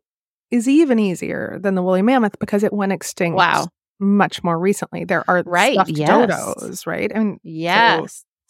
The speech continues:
Speaker 1: yeah,
Speaker 2: Ugh,
Speaker 1: super
Speaker 2: wow, this is great news.
Speaker 1: It's good news. It's good news.
Speaker 2: Remember
Speaker 1: Um,
Speaker 2: when I said I was against bringing animals back from extinction? I am not.
Speaker 1: You didn't mean it. You didn't mean it.
Speaker 2: I
Speaker 1: You just
Speaker 2: didn't
Speaker 1: didn't
Speaker 2: mean
Speaker 1: know.
Speaker 2: it.
Speaker 1: You didn't know.
Speaker 2: I
Speaker 1: You
Speaker 2: didn't
Speaker 1: don't know.
Speaker 2: know.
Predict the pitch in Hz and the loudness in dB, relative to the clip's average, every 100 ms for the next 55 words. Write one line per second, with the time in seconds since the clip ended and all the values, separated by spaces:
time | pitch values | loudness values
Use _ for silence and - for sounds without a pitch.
0 | - 214 202 196 151 247 214 202 180 156 | -10 -2 2 4 2 -2 -2 0 2 0
1 | 160 214 214 175 - 196 185 170 160 156 | -2 -4 -4 -10 -6 -2 -2 -2 -6 -6
2 | 160 - _ _ - 214 - 240 202 202 | -10 -14 _ _ -6 -6 0 0 0 -2
3 | 160 151 190 - 214 196 180 _ _ - | -2 -10 -14 -10 -6 -6 -6 _ _ -4
4 | 294 403 480 440 359 349 294 277 262 233 | 0 2 2 2 2 2 2 4 4 0
5 | 185 - 196 208 214 - 208 214 214 220 | -6 -4 -2 -2 -6 -6 -6 -4 -6 -4
6 | 208 214 208 208 208 - 214 208 - 214 | -4 -4 -4 -2 -2 -2 -8 -8 -6 -6
7 | 220 - 208 - 226 247 277 - 196 214 | -6 -8 -6 0 2 4 2 -2 -6 -4
8 | 214 214 202 202 233 226 - - - _ | -4 -4 -4 2 0 0 -8 -10 -10 _
9 | _ - 214 220 202 160 - _ _ _ | _ -10 -4 -2 -2 -6 -12 _ _ _
10 | 208 214 302 381 453 208 233 320 330 302 | -4 -2 -2 -4 -6 -4 -2 2 2 2
11 | 269 240 180 - _ _ - 233 262 254 | 0 0 -4 -8 _ _ -12 -8 -6 -6
12 | 202 208 226 269 294 277 262 | -6 -6 -4 0 0 2 0